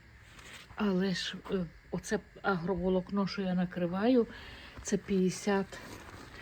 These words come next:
п'ятдесятка називається. О, помідорку треба розкрити, тако положить сюди. Слухайте, стільки клопоту.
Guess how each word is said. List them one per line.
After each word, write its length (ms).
п'ятдесятка 640
називається. 800
О, 40
помідорку 520
треба 220
розкрити, 500
тако 280
положить 520
сюди. 280
Слухайте, 540
стільки 320
клопоту. 640